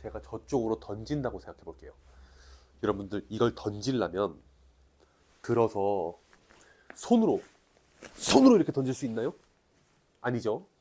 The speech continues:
또는 여기서 돌리고 던지면, 자, 들어서 돌리고 던지면,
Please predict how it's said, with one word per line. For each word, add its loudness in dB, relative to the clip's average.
또는 6
여기서 2
돌리고 4
던지면, 4
자, 0
들어서 -8
돌리고 4
던지면, 4